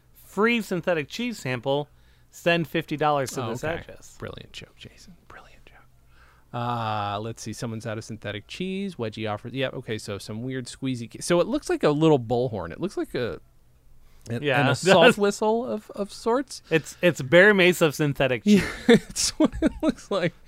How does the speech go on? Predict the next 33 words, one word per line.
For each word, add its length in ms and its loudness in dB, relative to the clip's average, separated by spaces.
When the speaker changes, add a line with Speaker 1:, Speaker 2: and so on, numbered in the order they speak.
Speaker 1:
<laughs> 0 -
Speaker 2:
Uh, 1000 4
and 160 -2
then 140 -2
somebody 260 -4
steals 400 -4
it. 180 2
<laughs> 40 -8
"Heh 160 -2
heh, 260 0
that 140 -2
Wedgie 300 -4
will 100 -6
never 320 -4
catch 300 -8
me." 340 -6
That's 280 -6
what 180 -12
you 220 2
think. 340 -10
And 140 -14
Wedgie 280 -8
puts 260 -8
on 80 2
Speaker 1:
Now, 240 4
Speaker 2:
a 80 0
real 240 -4
Speaker 1:
he's 360 6
Speaker 2:
weird 120 6
Speaker 1:
a 20 0
Speaker 2:
mask, 260 0
Speaker 1:
ninja. 220 -4
Speaker 2:
apparently. 640 -12